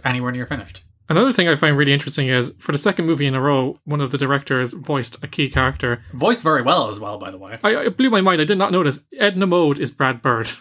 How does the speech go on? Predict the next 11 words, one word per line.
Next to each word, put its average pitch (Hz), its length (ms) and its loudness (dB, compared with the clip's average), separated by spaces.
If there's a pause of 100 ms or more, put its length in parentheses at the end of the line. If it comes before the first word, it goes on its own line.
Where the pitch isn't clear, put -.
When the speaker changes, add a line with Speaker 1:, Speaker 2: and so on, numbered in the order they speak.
(140)
Speaker 1:
Mm. 143 320 -10
And 151 100 0
again, 208 260 0
that's 220 180 0
another 202 240 0
one 185 140 0
of 180 60 2
those 170 200 2
things 170 380 -4
that, 147 240 0
that 151 180 2